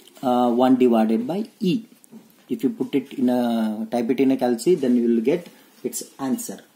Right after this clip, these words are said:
That is one, one minus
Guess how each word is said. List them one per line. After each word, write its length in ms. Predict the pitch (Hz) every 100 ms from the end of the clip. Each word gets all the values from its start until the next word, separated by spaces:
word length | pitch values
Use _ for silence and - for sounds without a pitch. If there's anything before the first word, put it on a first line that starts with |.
| -
That 200 | 120 156
is 300 | 202 - - _ _ _ _
one, 500 | 104 113 117 190 247 - - _ _ _ _ _ _ _ _ _ _ _ _ _ _ _ _ -
one 520 | 110 135 123 135 208 _ _ _ -
minus 760 | 117 120 123 147 220 220 -